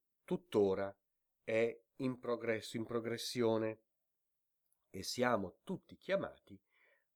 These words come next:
a svolgere questo compito di servizio. Questo, tuttavia, deve essere preceduto da molti cambiamenti,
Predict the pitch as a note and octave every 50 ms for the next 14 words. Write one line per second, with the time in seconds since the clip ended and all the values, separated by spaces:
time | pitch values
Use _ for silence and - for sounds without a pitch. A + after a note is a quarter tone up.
0 | _ - D3+ D#3 D3+ D3 D3+ F#3 F#3+ E3 B2 G#2 F2 D#2+ E2+ D#2+ D#2 - - -
1 | E2+ - - - E2 - - F2 E2+ E2 E2 - - F2 D#2+ - F2+ E2+ F#2+ F2+
2 | - - A2 G#2 G2+ G2 G#2 G2 F#2+ - - - G#2 F#2+ F#2 - _ _ _ _
3 | _ _ _ _ _ _ _ _ _ _ _ _ _ _ - G#2+ G2+ G2 F#2+ -
4 | - - - E3+ G3 - - _ _ - - F2 - - F#2 E2+ F2 F#2+ F#2 G2
5 | A#2+ C#3 - _ _ _ _ _ _ _ _ _ _ - F#2 G#2 G2+ G2 G#2+ A#2
6 | C3+ C3 - - - G#2 F#2 F#2 - - A2 A#2 - - F3 C#3+ B2 A#2+ B2 -
7 | - A#2+ B2+ A#2+ B2 C#3 E3 F#3+ G#3 G3+ F#3+ - - - - - A2 G#2+ G#2 G2
8 | G#2 G#2 G#2 G2+ F#2+ F#2+ F#2+ F#2 - _ - G2 G2 G2